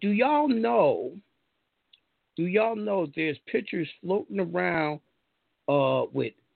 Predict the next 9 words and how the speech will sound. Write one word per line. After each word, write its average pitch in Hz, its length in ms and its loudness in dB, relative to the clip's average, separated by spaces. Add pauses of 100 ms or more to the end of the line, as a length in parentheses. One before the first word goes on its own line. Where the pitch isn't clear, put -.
(120)
Helen 180 380 4
DeGeneres 156 720 2 (400)
and 135 720 2 (160)
Oprah, 147 480 0 (380)
and 127 160 -2
they 208 100 -2
got 170 340 -2
leg 131 800 -2
monitors. 117 680 -8